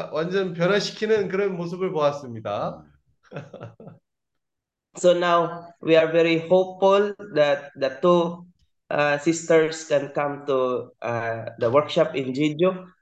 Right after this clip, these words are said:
Speaker 2: So I, I believe the Lord really, uh, speaking to, to, to them. Uh, actually, like what my sister Milona said, that Sister, uh, Mika really wanted to be together with us here. Um,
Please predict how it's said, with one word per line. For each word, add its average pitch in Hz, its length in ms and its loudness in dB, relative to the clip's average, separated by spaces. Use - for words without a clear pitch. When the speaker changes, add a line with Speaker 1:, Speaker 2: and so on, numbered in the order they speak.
Speaker 2:
So 123 560 2
I, 120 360 -2
I 123 120 -2
believe 135 420 2
the 120 140 2
Lord 127 260 4
really, 123 480 -4
uh, 120 220 0
speaking 135 640 -4
to, 120 420 2
to, 117 260 -4
to 117 100 0
them. 190 440 2
Uh, 117 540 -2
actually, 143 640 2
like 131 320 -2
what 131 260 2
my 127 480 4
sister 139 400 -2
Milona 135 460 4
said, 160 340 2
that 117 320 -2
Sister, 147 680 0
uh, 120 480 0
Mika 151 540 2
really 143 380 0
wanted 147 520 -2
to 135 360 0
be 147 360 0
together 160 420 0
with 165 160 -2
us 185 360 -4
here. 156 640 -2
Um, 127 500 -6